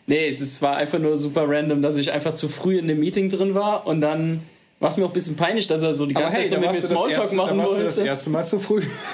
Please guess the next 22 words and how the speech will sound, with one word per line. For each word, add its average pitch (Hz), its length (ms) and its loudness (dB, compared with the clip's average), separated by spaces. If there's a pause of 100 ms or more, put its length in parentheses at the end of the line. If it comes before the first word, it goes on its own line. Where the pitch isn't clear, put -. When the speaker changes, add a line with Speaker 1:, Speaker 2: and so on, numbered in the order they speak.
(360)
Speaker 1:
Ja. - 200 0
<laughs> - 60 -14 (1600)
Ihr 190 160 2
Wichser 240 260 0
haben 226 100 -2
mir 220 140 2
auch 220 60 -2
gesagt 220 300 0
so, 208 80 2
"Hey, 165 320 0
Zeitmanagement 160 600 0
ist 135 100 -2
auch 143 100 2
dein 151 220 0
Ding, 175 200 2
oder?" 151 340 2 (560)
Speaker 2:
<laughs> 180 520 -2
Speaker 1:
Ja, 143 180 2
ich - 160 -4
kann 349 400 0
pünktlich 196 500 2
sein. 127 400 0